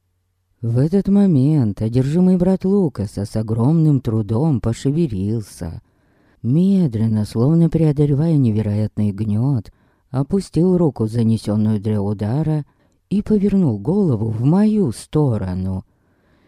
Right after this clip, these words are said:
Я испуганно вжалась в спинку, не представляя, что еще ожидать от демона. "О!", Дуглас, увидев это, укоризненно зацокал языком.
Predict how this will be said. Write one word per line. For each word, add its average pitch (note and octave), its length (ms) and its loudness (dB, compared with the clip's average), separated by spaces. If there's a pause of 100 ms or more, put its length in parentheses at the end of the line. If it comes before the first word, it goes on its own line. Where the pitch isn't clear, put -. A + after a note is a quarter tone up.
(180)
Я G3 280 -2
испуганно C3 560 -2
вжалась C3 520 -2
в - 60 -20
спинку, D#3 640 0
не G3 420 4
представляя, G#2 1200 -4 (460)
что - 300 2
еще G#3+ 520 2
ожидать A#2+ 540 -2
от F3 240 0
демона. F#2+ 920 -2 (1800)
"О!", B2+ 1300 0 (1300)
Дуглас, D#3 720 -2
увидев A#2 400 -2
это, A2 240 -2
укоризненно A#2 800 0
зацокал A2+ 520 -4
языком. A2 840 -6